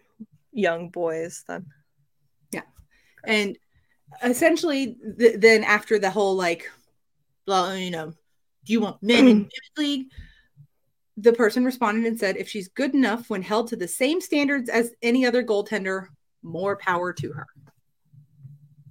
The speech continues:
Speaker 2: To which the response was, "I think if they're going to do it, then it needs to be both ways. Then guys can play in the women's league."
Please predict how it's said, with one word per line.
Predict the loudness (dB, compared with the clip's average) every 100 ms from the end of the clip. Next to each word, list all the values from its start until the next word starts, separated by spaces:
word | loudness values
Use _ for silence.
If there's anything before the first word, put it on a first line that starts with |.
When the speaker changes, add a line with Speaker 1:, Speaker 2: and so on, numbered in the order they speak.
| -20 -20 -20 -20 _ _ -20 _
Speaker 2:
To | -4 2
which | 0 0 -10 -12 _ _
the | -2
response | -2 0 -2 -2 -4
was, | -4 -6 -10 _ _ _
"I | 6 6 6
think | 0 -2
if | -4
they're | -4 -2
going | -2 -2
to | -4
do | 6 6
it, | 6
then | 2 0
it | 2
needs | 2 2
to | -4
be | 2 2 4
both | 2 2 -4
ways. | -6 -6 -8
Then | -8 -2
guys | 4 6 6 2
can | -2 0
play | 2 2
in | 4
the | 2
women's | 4 0 0 -6
league." | -6 -8 -14